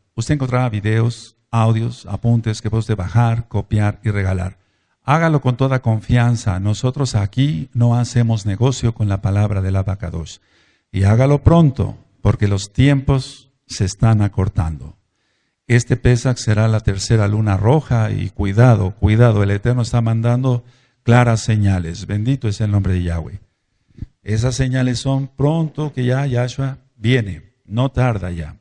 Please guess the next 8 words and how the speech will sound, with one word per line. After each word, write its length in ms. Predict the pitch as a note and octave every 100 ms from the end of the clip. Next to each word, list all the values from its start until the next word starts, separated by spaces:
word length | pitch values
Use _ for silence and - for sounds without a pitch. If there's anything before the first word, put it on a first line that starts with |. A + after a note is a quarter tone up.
| -
no 160 | B2
tarda 400 | B2+ A2 G2+ F#2
ya. 220 | D#2+ D2 - _ _ _ _ _ _ _ _ _ _ _ _ _
Vamos 420 | A2+ D3 F#3+ F3
a 80 | D#3+
ver 200 | D#3 D#3
esta 240 | D3+ C#3
parashá 680 | - A2+ G#2+ - A#2 A#2 A#2+